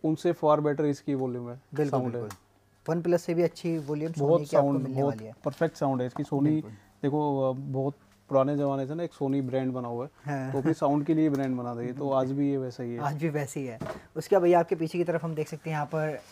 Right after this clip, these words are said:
Speaker 2: earbuds फ़ाइव हैं, earbuds
Speaker 1: अ,
Speaker 2: हैं।
Speaker 1: एम आई का Realme Buds S।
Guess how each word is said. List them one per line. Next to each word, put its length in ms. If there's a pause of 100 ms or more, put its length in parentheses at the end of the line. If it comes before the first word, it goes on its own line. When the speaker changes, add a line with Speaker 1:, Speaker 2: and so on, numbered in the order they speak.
Speaker 2:
earbuds 400
फ़ाइव 380
हैं, 300
earbuds 220
Speaker 1:
अ, 140
Speaker 2:
हैं। 160 (400)
Speaker 1:
एम 160
आई 100
का 200
Realme 400
Buds 300
S। 140